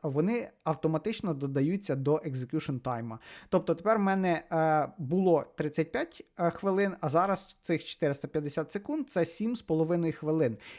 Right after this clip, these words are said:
І сім з половиною хвилин додати до тридцяти п'яти, які в нас були, це величезне value, е, ну, тобто ось, ось ця цифра — це величезна просто. Сім з половиною хвилин,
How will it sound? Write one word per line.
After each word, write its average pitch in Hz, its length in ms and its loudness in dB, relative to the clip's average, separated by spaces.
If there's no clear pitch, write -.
І 175 60 -2
сім 226 260 0
з 208 60 -8
половиною 170 500 0
хвилин 196 560 -2
додати 151 640 2
до 135 140 -2
тридцяти 147 460 -2
п'яти, 160 300 -2
які 151 200 -4
в 151 40 -2
нас 131 160 -2
були, 135 280 0
це - 140 -4
величезне 147 1080 -2
value, 170 720 0
е, 135 80 -4
ну, 165 140 0
тобто 139 320 -6
ось, 160 280 0
ось 160 160 0
ця 151 120 -2
цифра — 202 340 -4
це - 120 -4
величезна 147 640 -2
просто. 127 340 -10
Сім 208 180 -4
з 202 60 -12
половиною 165 420 -2
хвилин, 202 420 -4